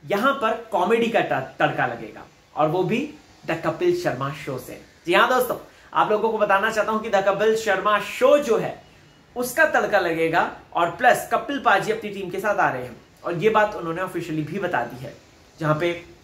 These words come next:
"I am vaccinated, I am vaccinated" उन्होंने जो है post करा है। So अब दोस्तों क्या है, अब कपिल पाजी आएंगे और धमाका मचाएंगे और साथ ही साथ Indian Idol की जो खुमारी है वो खत्म हो जाएगी और वो comedy में बदल जाएगी, यानी कि Saturday Sunday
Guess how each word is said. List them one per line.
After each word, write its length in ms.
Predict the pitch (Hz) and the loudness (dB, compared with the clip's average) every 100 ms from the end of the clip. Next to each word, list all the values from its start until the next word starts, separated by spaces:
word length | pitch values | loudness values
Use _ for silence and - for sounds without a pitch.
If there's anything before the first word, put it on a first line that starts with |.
| - - - - _ _ 147 | -20 -20 -20 -20 _ _ -4
"I 40 | |
am 120 | 170 | -2
vaccinated, 580 | 175 165 185 165 160 175 | 0 -2 -2 -2 -2 2
I 200 | 156 151 | 2 2
am 100 | 151 | 0
vaccinated" 500 | 147 147 147 175 175 | -4 -4 -4 -2 -2
उन्होंने 340 | 147 139 147 | -2 -2 -4
जो 120 | 143 147 | -2 -2
है 100 | 202 | -4
post 380 | 147 131 - | -4 -6 -6
करा 160 | 120 110 | -8 -8
है। 160 | - - _ _ - - - 262 | -10 -18 _ _ -20 -20 -6 -6
So 100 | - - | 0 2
अब 220 | 330 349 | 2 2
दोस्तों 380 | - 247 233 214 | 0 0 0 -2
क्या 200 | 185 151 | 0 0
है, 180 | - - _ _ - | -2 -12 _ _ 4
अब 380 | - - - _ 190 | 4 2 -16 _ -4
कपिल 260 | - 254 | -4 0
पाजी 300 | 240 208 185 | 0 2 0
आएंगे 440 | 190 226 233 247 - - | 0 0 -2 -4 -6 -4
और 120 | 175 | -4
धमाका 320 | 165 175 156 143 | 0 0 0 -2
मचाएंगे 440 | 127 120 110 - - _ _ - | -4 -6 -8 -14 -20 _ _ -6
और 80 | |
साथ 260 | 165 196 190 | 2 2 2
ही 60 | 226 | 2
साथ 580 | 202 226 - - - | 2 2 0 -14 -8
Indian 220 | 208 269 254 | -4 0 0
Idol 260 | 214 220 | 2 0
की 160 | - 208 | -2 -6
जो 140 | 208 | -6
खुमारी 420 | - 180 175 226 | -4 2 2 2
है 120 | 196 143 | 2 0
वो 180 | 156 | 0
खत्म 280 | 208 208 196 | -2 -4 -6
हो 180 | 175 160 | -4 0
जाएगी 380 | 160 160 160 - - - | 0 0 -2 -8 -10 -2
और 140 | 180 | 0
वो 160 | 160 247 | 2 0
comedy 480 | 247 208 220 233 226 | 2 4 4 2 2
में 140 | 185 | 0
बदल 240 | 156 139 | 0 -2
जाएगी, 260 | 131 113 127 | -6 -8 -6
यानी 140 | 160 | -6
कि 100 | 170 | -4
Saturday 420 | - 175 190 202 196 | 0 0 0 -2 -2
Sunday 420 | 175 220 247 | 0 0 0